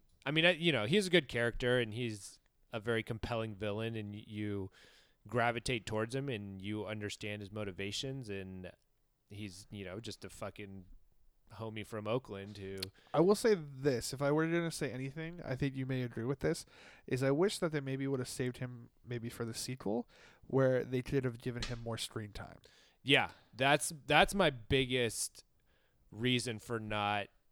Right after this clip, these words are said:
Speaker 1: um, enjoying his character more, is that they didn't have him on screen enough. And so they had to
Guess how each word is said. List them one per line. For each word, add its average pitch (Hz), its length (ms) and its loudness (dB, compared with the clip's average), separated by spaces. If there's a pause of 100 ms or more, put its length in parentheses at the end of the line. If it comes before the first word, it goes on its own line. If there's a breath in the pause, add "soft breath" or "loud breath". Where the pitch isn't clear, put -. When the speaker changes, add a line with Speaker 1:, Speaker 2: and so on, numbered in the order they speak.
(680)
Speaker 1:
um, 101 640 -2 (200)
enjoying 123 640 2
his 101 240 -6
character 107 380 -6
more, 98 520 -2 (300 soft breath)
is 104 140 -4
that 113 120 -2
they 113 100 0
didn't 110 280 -4
have 104 200 0
him 101 80 -6
on 95 140 -4
screen 95 340 -8
enough. 82 360 -10
And 110 120 -6
so 123 260 4
they 117 160 2
had 123 400 0
to 117 500 2